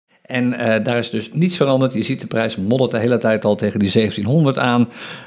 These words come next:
Zijwaartse beweging, geen duidelijke stijging. Let dus nog steeds op datgene wat ik vorige week al in de gaten hield. Namelijk, gaat die prijs naar beneden door die zeventienhonderd?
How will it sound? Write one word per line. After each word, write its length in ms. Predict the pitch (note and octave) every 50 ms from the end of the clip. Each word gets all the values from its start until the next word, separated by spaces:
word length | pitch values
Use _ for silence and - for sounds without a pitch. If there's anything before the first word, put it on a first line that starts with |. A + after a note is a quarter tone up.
| - _ _
Zijwaartse 680 | G2+ F#2 F#2+ A2+ A2 G#2 G2 G2 G2 G2 F#2 - -
beweging, 560 | G2 G2 F#2+ F#2 F2+ - - F2+ F#2 F2+ - -
geen 380 | - A#2 A2+ G#2+ G#2+ - A#2
duidelijke 380 | F2+ G#2 G2+ G2+ G#2 A2 G#2+ G#2
stijging. 560 | - - A#2+ B2 A2 - A#2 A2+ A2 - A2
Let 220 | G#2+ A#2 B2+ B2
dus 120 | - G#2+ -
nog 160 | A#2 G#2+ G#2
steeds 400 | - - - - - - - -
op 100 | - G#2+
datgene 400 | - A#2 G#2+ - - A#2 A2 G#2
wat 120 | G2+ G2+
ik 80 | G2+ F#2+
vorige 300 | - - G#2+ G#2+ - A2
week 180 | G#2+ G#2 G2 G2+
al 240 | G#2+ G#2 G2+ G2+
in 120 | - A2+ G2+
de 60 | G2
gaten 360 | D#2+ - A2 G#2+ G2+ - G#2
hield. 200 | G2 G#2+ G#2 -
Namelijk, 320 | A2 A2 G#2+ G#2 G#2 G#2 -
gaat 160 | - A#2 A2+
die 100 | - -
prijs 260 | - A#2 A#2+ B2 A#2+
naar 100 | - A#2
beneden 300 | A#2+ B2 C3 D3 D3+ D3
door 120 | C3 B2+
die 100 | A#2+ A#2+
zeventienhonderd? 720 | A2+ B2+ B2 B2 A#2+ A#2 A#2+ A#2+ B2+ C#3 C#3+ D3 D3 -